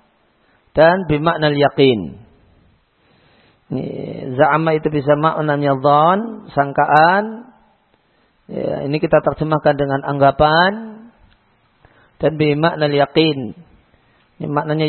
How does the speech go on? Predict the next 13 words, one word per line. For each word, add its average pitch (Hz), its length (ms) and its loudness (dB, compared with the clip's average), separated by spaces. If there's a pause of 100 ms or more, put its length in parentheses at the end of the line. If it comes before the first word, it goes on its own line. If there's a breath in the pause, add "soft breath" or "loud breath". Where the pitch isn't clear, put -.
(120)
yakin 165 180 -4
dan 147 220 2
pasti, 160 420 0
kita 170 280 0
terjemahkan 151 560 0
dengan 170 520 0
qala, 165 480 4
mengatakan. 113 720 -6 (2250 soft breath)
Wa 156 160 2
za'ama 208 480 2
Anasun, 202 600 0
dan 185 200 2
Anas 214 240 2